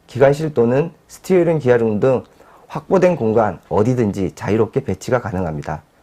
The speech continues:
유연한 배치는 신조선뿐만 아니라 운항선 개조 설치 시에도 많은 이점이 예상됩니다. 그리고 배관 파이프의 사이즈는 압축기 크기에 따라 다르지만 일반적으로 백 에이에서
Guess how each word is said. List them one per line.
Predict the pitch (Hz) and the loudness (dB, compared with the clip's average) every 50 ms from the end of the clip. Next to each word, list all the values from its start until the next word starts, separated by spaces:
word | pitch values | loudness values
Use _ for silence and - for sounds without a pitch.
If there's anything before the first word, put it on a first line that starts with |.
| _ _ _ _ _ _ _ - | _ _ _ _ _ _ _ -6
유연한 | 101 107 117 139 147 156 165 156 | -2 2 4 4 6 4 2 0
배치는 | 120 107 - - - 127 135 135 104 - - _ _ _ _ _ | -2 -4 -4 -2 -2 0 0 0 -2 -4 -8 _ _ _ _ _
신조선뿐만 | - - - 180 165 175 170 170 160 - 143 147 143 139 131 | -16 -6 -4 0 0 0 0 0 -2 -2 0 2 2 2 2
아니라 | 120 98 98 98 107 127 139 - - - - | 0 -2 -2 0 0 0 0 -2 -6 -10 -4
운항선 | 98 113 120 120 127 131 135 135 | -2 0 0 0 0 -2 -4 -4
개조 | 123 - 101 95 113 131 | -2 -2 -2 0 2 0
설치 | 147 147 139 135 135 - 143 | 0 0 -2 -6 -4 -6 -10
시에도 | - - 110 95 - - 139 165 160 - _ _ _ _ - | -4 -2 -2 0 2 2 0 0 0 -4 _ _ _ _ -10
많은 | 87 85 92 113 127 117 | -6 -4 -2 -2 -2 -2
이점이 | 98 87 - - 120 113 127 143 147 139 - | -2 -4 -2 0 0 2 2 0 -2 -2 -2
예상됩니다. | 90 98 - 110 104 95 90 76 76 76 - 87 90 - _ _ _ _ _ _ _ _ _ _ | -4 -4 -2 -2 -4 -4 -6 -6 -6 -4 -4 -6 -6 -6 _ _ _ _ _ _ _ _ _ _
그리고 | - - 117 120 120 147 156 127 76 - _ _ _ _ _ - | -4 -2 0 2 2 4 4 2 2 -2 _ _ _ _ _ -2
배관 | 110 110 113 147 156 - | 0 2 4 4 2 2
파이프의 | - 160 160 165 - - 156 | 2 0 0 0 2 0 0
사이즈는 | 156 151 151 147 151 139 117 110 113 117 113 90 - _ _ _ _ _ - | 2 2 2 2 2 2 2 0 -2 -2 -2 -4 -8 _ _ _ _ _ -6
압축기 | - 85 - - 147 147 147 | -6 -6 -2 -4 -4 -4 -4
크기에 | 151 - 180 175 156 185 170 170 | -8 -4 -4 0 2 2 2 4
따라 | 160 160 156 151 | 2 2 2 2
다르지만 | 151 - - 98 95 - 98 104 107 110 95 92 - _ _ _ _ _ | 0 -2 -6 -6 -4 -2 0 0 0 0 -2 -6 -12 _ _ _ _ _
일반적으로 | - 98 107 113 117 117 107 107 101 87 98 113 143 160 160 151 _ - | -4 -2 0 2 2 2 2 0 0 0 2 2 2 2 0 -2 _ -4
백 | 110 98 92 110 | -2 -2 0 2
에이에서 | 123 123 120 107 95 90 85 - 120 147 170 - | 2 2 2 2 0 0 0 0 0 -2 -2 -4